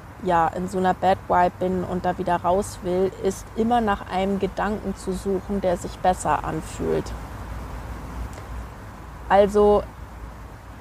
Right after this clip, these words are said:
das ist auch vielleicht, das ist jetzt gar nicht mal so ein Schritt, der jetzt irgendwie, äh, also eins, zwei, drei, vier, sondern der so zwischen diesen anderen irgendwie so als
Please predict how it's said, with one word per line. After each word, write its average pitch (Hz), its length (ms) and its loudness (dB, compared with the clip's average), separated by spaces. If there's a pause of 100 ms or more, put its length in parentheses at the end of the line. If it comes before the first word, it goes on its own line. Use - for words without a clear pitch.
das 214 220 6
ist 269 140 0
auch 254 80 0
vielleicht, 220 380 4
das 208 100 0
ist 220 100 -6
jetzt 220 160 2
gar 214 140 6
nicht 220 160 0
mal 208 160 4
so 202 80 0
ein 202 100 2
Schritt, 214 340 -2
der 202 140 6
jetzt 196 280 4
irgendwie, 196 600 2
äh, 185 240 4
also 190 180 0
eins, 190 200 2
zwei, 190 120 0
drei, 180 180 4
vier, 220 240 4
sondern 196 400 4
der 190 240 6
so 196 220 6 (120)
zwischen 240 720 6
diesen 208 420 4
anderen 226 380 6
irgendwie 208 400 4
so 202 240 6
als 202 400 6